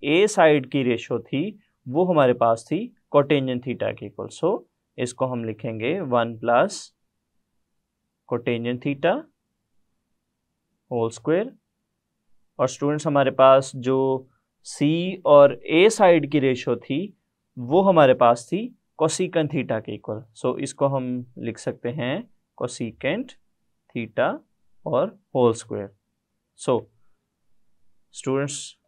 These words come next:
further हम इसको लिखेंगे वन प्लस cotangent square theta is equals to cosecant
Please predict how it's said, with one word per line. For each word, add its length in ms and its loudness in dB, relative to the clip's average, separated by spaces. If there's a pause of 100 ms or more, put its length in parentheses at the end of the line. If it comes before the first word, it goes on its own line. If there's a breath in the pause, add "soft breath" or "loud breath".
(140)
further 280 4
हम 220 0
इसको 220 -4
लिखेंगे 640 -4
वन 320 -2
प्लस 560 2 (3250)
cotangent 600 -4 (1500)
square 400 -4 (120)
theta 320 -4 (1300)
is 180 -6
equals 400 -10
to 80 -4 (1500)
cosecant 720 -8